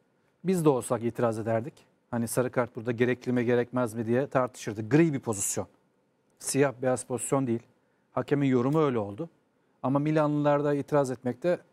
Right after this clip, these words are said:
haklılar. Biz de olsak itiraz ederdik. Yani dünkü Kenan Timber pozisyonu itiraz ettiğimiz gibi Milanlılar da Kessiye'nin ikinci sarı kartına itiraz ediyor. Penaltıya gelince, e,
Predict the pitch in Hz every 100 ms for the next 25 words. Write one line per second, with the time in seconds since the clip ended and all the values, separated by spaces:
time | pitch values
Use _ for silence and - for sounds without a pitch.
0 | _ _ _ - 170 - 123 147 143 127
1 | 117 107 110 117 113 110 107 101 _ 123
2 | 113 117 135 127 143 120 _ _ _ _
3 | _ _ _ _ _ - 143 139 139 147
4 | 135 113 123 110 139 147 139 139 127 123
5 | - 135 107 107 165 - 147 139 127 117
6 | 110 110 175 185 _ _ _ _ _ -
7 | 143 - 135 151 143 139 127 123 127 120
8 | 123 - 107 98 98 151 165 - 170 190
9 | 175 160 131 120 123 170 208 _ _ _
10 | _ _ _ _ _ _ _ _ _ _
11 | _ _ _ - 120 110 107